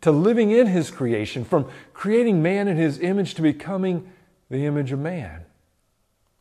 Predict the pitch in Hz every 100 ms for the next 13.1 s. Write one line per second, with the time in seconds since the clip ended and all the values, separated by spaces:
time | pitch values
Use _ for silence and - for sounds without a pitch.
0 | _ _ _ _ _ - 156 - 247 208
1 | 233 220 - 165 160 170 - 156 - 147
2 | 160 180 143 120 143 160 - 127 131 117
3 | - - 208 202 208 160 - 113 - 101
4 | 98 - _ _ _ _ _ _ 147 -
5 | 180 208 180 165 160 - - 139 135 139
6 | 120 117 113 113 113 - 107 - 139 131
7 | 131 113 107 - 92 - - _ _ -
8 | - 175 170 208 160 185 233 214 170 -
9 | 156 131 131 104 90 90 95 _ _ _
10 | _ - 120 123 180 196 165 135 - 135
11 | 117 110 107 95 - 165 165 151 151 -
12 | - 123 107 98 95 95 - 85 82 80